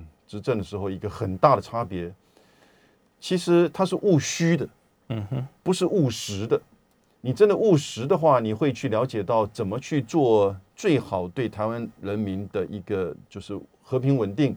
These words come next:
Speaker 1: 经济发展的一个环境的这种就是努力跟妥协，哈，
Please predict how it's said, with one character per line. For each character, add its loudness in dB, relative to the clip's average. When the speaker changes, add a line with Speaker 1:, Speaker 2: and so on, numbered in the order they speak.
Speaker 1:
经 0
济 -2
发 2
展 -2
的 -6
一 -6
个 -8
环 -8
境 0
的 -6
这 -6
种 -6
就 -8
是 -8
努 0
力 4
跟 2
妥 -4
协， -2
哈， -6